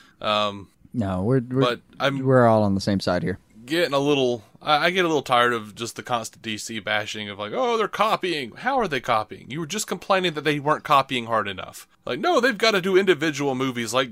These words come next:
Speaker 1: Marvel did, but they're copying Marvel. That doesn't make any sense. Stop. <laughs> Like, and honestly, you know, I love the Marvel movies. I,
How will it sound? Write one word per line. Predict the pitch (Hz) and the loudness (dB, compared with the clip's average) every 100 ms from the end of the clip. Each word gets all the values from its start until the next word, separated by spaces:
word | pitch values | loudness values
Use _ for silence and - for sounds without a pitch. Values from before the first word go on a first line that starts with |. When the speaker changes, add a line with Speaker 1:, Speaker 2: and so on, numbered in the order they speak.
| 107 | -8
Speaker 1:
Marvel | 110 160 165 139 | -4 2 2 2
did, | 120 120 101 98 - - | 0 0 0 -6 -18 -10
but | 254 | -4
they're | 339 | -4
copying | - 339 294 240 156 | 2 4 4 4 -2
Marvel. | 139 110 | -2 -4
That | 233 220 | -6 -6
doesn't | - 131 | -6 -6
make | 113 107 | -8 -8
any | 107 | -10
sense. | - 110 98 - | -6 -6 -8 -12
Stop. | - 277 107 92 - _ - | -8 -2 -2 -2 -8 _ -6
<laughs> | 135 - 170 - 170 233 147 - 208 - 277 - 311 - - - _ - - - - _ _ | -2 4 4 4 2 2 -2 -2 -8 -8 -10 -8 -10 -10 -12 -14 _ -20 -20 -20 -20 _ _
Like, | - - - _ - | -14 -14 -16 _ -6
and | 208 190 - | -4 -4 0
honestly, | 214 311 285 247 226 | 2 2 0 -4 -4
you | 214 - 196 | -6 -10 -8
know, | 185 180 208 _ - | -6 -6 -10 _ -2
I | 254 | 2
love | 233 294 | 4 4
the | 247 | 4
Marvel | 135 120 113 | 2 0 0
movies. | 107 101 - - - - - _ _ _ - | -4 -8 -12 -16 -16 -18 -20 _ _ _ -8
I, | 151 175 | -2 -2